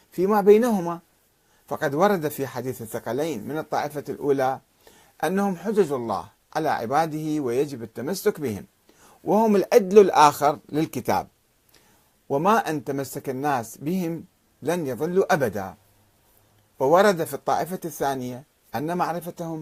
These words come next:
من دين الله والجهل بهم من الجاهلية والضلالة،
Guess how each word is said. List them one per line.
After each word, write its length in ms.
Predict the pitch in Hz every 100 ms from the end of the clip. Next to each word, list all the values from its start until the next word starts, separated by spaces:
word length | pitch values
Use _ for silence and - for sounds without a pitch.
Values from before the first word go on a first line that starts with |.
| 107
من 140 | 107
دين 200 | 107 180
الله 380 | 170 123 101 - _ _ _ _ _
والجهل 500 | 123 120 135 202 185
بهم 420 | 147 196 185 170 -
من 120 | 143
الجاهلية 680 | 165 135 139 123 139 226 226 208
والضلالة، 640 | 196 147 143 127 104